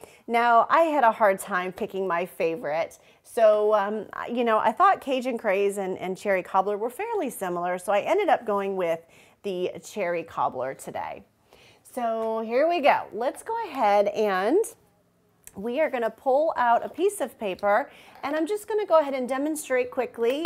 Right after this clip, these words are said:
how to stamp these, um, these marigolds. And then once I do that, um, we will then move into our lattice. Now, I've, <laughs> it looks like I forgot my Pierce mat, so the next best thing is a Stampin' Up! catalog,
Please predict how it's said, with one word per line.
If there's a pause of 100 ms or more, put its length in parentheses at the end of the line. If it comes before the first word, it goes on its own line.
(140)
how (340)
to
stamp (120)
these, (100)
um,
these
marigolds. (340)
And
then
once
I
do
that, (220)
um,
we
will
then
move
into
our
lattice. (920)
Now,
I've,
<laughs>
it
looks
like
I
forgot
my
Pierce
mat,
so
the
next
best
thing
is
a
Stampin'
Up!
catalog,